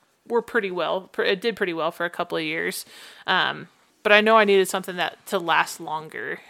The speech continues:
And Initial Ascent, they had, they came out with a new women's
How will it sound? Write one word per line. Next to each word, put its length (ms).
And 480
Initial 320
Ascent, 420
they 100
had, 360
they 80
came 140
out 100
with 100
a 40
new 360
women's 540